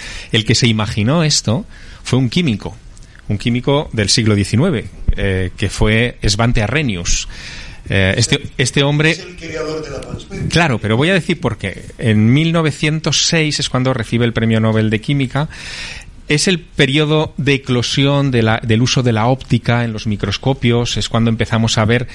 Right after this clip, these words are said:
Speaker 1: el mundo infinitamente pequeño con nuestras propias retinas. Antes podíamos imaginarlo, pero,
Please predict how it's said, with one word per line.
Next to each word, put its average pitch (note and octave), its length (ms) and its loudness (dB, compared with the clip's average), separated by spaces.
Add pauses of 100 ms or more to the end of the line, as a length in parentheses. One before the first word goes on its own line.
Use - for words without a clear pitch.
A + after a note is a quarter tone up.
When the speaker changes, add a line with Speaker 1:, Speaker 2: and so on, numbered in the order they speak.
(120)
Speaker 1:
el G#2+ 160 4
mundo A#2+ 300 6
infinitamente A2+ 800 2
pequeño A2+ 480 2 (440)
con A2 220 2
nuestras A2+ 380 0
propias A2 340 2
retinas. A2 500 0
Antes B2 220 -2
podíamos B2 500 -2
imaginarlo, A2+ 760 2
pero, G#2 260 0